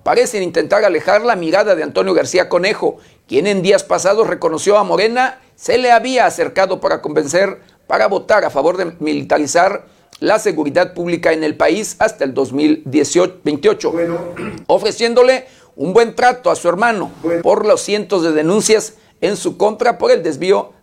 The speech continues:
Speaker 1: de hasta cinco mil millones de pesos durante su administración.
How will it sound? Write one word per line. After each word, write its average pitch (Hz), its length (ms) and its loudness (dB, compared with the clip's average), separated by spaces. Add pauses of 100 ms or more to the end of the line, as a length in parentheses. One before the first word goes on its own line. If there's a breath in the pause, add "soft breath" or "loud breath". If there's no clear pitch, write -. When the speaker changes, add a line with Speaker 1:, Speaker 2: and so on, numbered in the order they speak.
Speaker 1:
de 147 140 0
hasta 156 260 -2
cinco 151 400 -2
mil 233 440 -2
millones 147 560 -2
de 123 80 -4
pesos 196 480 -2 (340 loud breath)
durante 175 760 -2 (100)
su 170 240 0
administración. 165 1080 -2